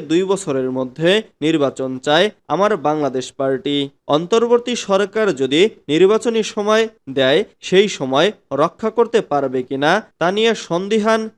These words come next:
মুজিবুর রহমান মঞ্জু। সংলাপ শেষে শনিবার পাঁচ অক্টোবর সাড়ে আটটার দিকে প্রধান উপদেষ্টার বাসভবন যমুনার সামনে একথা বলেন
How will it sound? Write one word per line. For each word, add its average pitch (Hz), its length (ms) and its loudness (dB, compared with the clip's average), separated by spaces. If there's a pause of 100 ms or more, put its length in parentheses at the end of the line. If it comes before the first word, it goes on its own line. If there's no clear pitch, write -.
(100)
মুজিবুর 196 380 2
রহমান 202 420 0
মঞ্জু। 135 400 -4 (260)
সংলাপ 151 440 -2
শেষে 156 340 -2 (260)
শনিবার 208 440 0
পাঁচ 160 280 -4
অক্টোবর 143 480 0 (260)
সাড়ে 170 300 0
আটটার 135 480 -4
দিকে 135 260 -2 (280)
প্রধান 196 260 2 (100)
উপদেষ্টার 220 640 0
বাসভবন 131 580 0 (280)
যমুনার 175 420 0
সামনে 135 380 -2 (300)
একথা 214 320 -2
বলেন 226 260 2